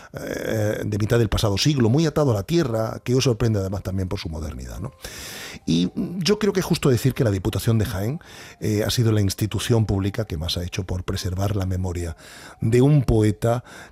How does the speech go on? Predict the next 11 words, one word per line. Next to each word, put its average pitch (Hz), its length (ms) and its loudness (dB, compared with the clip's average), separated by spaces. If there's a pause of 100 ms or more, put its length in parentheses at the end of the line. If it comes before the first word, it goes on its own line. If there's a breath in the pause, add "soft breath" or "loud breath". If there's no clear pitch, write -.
que, 139 80 4
aunque 135 240 4
nació 143 280 4
en 151 140 4
Orihuela, 101 640 4 (200)
todos 110 380 4
lo 82 160 0
consideramos 69 760 -8 (160)
un 101 180 0
poeta - 400 -6
andaluz. - 340 -16